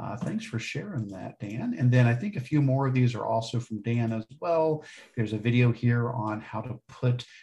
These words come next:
graphic organizers from Google Drawings into Jamboard. Very nice.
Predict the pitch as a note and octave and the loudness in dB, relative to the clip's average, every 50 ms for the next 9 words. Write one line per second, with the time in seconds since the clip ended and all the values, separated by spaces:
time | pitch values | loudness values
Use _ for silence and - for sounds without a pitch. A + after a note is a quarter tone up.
0 | - _ _ - A#2 A2 A#2 - A#2+ A#2+ - A#2 A2+ A2 A#2 A2 G#2+ G#2+ A2 A2+ | -20 _ _ 2 2 2 2 0 -2 0 0 -2 0 0 -2 -2 -2 -2 -2 -2
1 | A2+ B2 A#2+ A2+ A2+ A2+ - - - - - G#2 G#2 G#2+ A#2 A#2+ B2 A#2+ A#2+ A2+ | -2 -2 -2 -2 -2 -4 -6 -10 -12 -8 -4 -4 0 2 4 4 4 4 2 0
2 | A2 A2 G#2+ G#2+ G#2+ G2+ G2 G2+ G#2+ A#2 A#2+ A2 G#2+ G#2 G2+ G2 - - G2+ G2+ | 0 0 -2 -4 -4 -4 -4 -2 0 2 2 0 0 -4 -8 -8 -8 -8 -6 -4
3 | G#2 G#2+ A2 A2 B2 C#3+ A3 A#3 - C#3 A2+ G#2 G2+ F#2+ F#2+ F#2+ - - G2 A2+ | -4 -4 -4 -4 -4 -4 -4 -6 -6 -6 -6 -6 -6 -6 -8 -8 -8 -8 -6 -6
4 | A#3 C4 - - - - | -6 -6 -6 -8 -12 -12